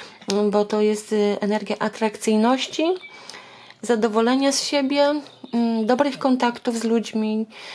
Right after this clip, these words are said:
opartych na optymizmie, radości, y, umiejętności dogadywania się, ale takiego fajnego, nie, nie na zasadzie uległości, broń Boże, tu nie ma uległości żadnej, tylko jest takie właśnie,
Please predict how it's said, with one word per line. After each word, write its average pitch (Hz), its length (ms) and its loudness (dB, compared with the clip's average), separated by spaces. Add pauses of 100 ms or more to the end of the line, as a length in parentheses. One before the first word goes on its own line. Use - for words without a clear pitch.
(240)
opartych 226 640 0
na 208 380 0
optymizmie, 233 680 0
radości, 208 720 0 (1080)
y, 214 180 -2
umiejętności 247 600 2
dogadywania 226 800 2
się, 233 200 -4
ale 240 120 -4
takiego 285 360 0
fajnego, 285 520 2
nie, 269 180 2
nie 262 180 4
na 247 140 2
zasadzie 233 400 0
uległości, 226 640 2
broń 208 280 0
Boże, 214 300 0 (460)
tu 277 100 -4
nie 294 140 4
ma 214 100 2
uległości 208 680 2
żadnej, 214 440 2 (440)
tylko 269 300 2
jest 285 260 0
takie 285 260 2
właśnie, 277 580 2